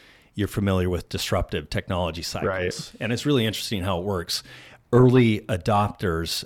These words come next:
Speaker 1: they're often very free-thinking, progressive, even often rebellious thinkers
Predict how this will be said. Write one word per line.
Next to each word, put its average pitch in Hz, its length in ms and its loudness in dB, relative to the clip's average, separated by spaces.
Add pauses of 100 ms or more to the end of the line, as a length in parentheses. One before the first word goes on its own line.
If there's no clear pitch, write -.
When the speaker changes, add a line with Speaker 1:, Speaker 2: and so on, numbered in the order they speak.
Speaker 1:
they're 98 240 0
often 101 680 0
very 104 280 0
free-thinking, 95 1000 -2
progressive, 92 1120 -4
even 95 380 -2
often 82 400 -6
rebellious 85 640 -2
thinkers 85 520 -6